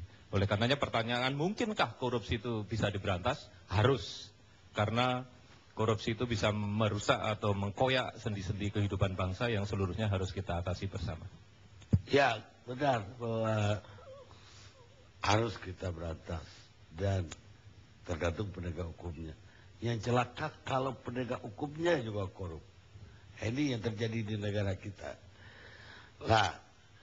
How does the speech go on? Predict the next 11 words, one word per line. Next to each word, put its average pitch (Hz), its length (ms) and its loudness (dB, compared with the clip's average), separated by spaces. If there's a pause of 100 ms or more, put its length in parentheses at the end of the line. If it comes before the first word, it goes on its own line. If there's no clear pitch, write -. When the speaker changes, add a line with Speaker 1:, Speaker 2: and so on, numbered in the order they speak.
(200)
Speaker 2:
dalam 123 320 4
hal 131 480 2 (320)
penegakan 120 560 -4
hukum 123 160 -6
di 131 160 -6
kita, 123 560 0 (640)
seandainya 147 1120 0
saja 87 480 -4 (400)
Polri 90 560 -2 (320)
dan 98 320 2 (480)
Kejaksaan 92 880 0